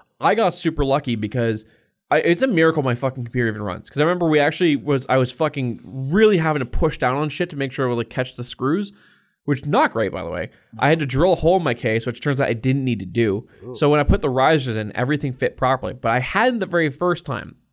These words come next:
Speaker 1: So it was touching direct case, and we were trying to flick on the power supply. The only fucking reason why my computer motherboard didn't fry out and just get, like, burnt to shit was because my friends and I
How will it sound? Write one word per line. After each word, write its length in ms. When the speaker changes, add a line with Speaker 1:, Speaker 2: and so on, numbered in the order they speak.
Speaker 1:
So 120
it 40
was 80
touching 440
direct 360
case, 380
and 80
we 40
were 80
trying 240
to 40
flick 320
on 120
the 60
power 320
supply. 400
The 200
only 360
fucking 520
reason 380
why 120
my 160
computer 460
motherboard 480
didn't 240
fry 420
out 320
and 120
just 180
get, 140
like, 140
burnt 420
to 120
shit 440
was 160
because 380
my 140
friends 300
and 80
I 100